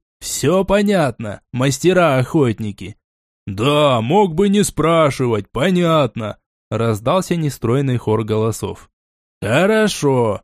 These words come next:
с этим разобрались. Следующий вопрос к вам, мастер Корт.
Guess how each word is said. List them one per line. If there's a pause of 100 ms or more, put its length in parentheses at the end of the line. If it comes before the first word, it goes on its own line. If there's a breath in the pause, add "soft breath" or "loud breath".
с
этим
разобрались. (280)
Следующий
вопрос
к
вам,
мастер
Корт.